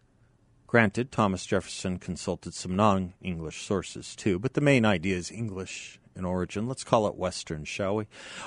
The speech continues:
Our Delta variant just carries it a bit further. We reserve our rights to the general public and allow the government to exercise authority only in areas where we have explicitly agreed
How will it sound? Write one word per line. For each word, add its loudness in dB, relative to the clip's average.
Our 8
Delta 6
variant 6
just -2
carries 8
it 8
a 6
bit 2
further. 6
We 8
reserve 8
our 10
rights 8
to 0
the 2
general 4
public 4
and 6
allow 8
the -2
government 4
to 2
exercise 4
authority 4
only 6
in 6
areas 4
where 6
we 6
have 6
explicitly 0
agreed 4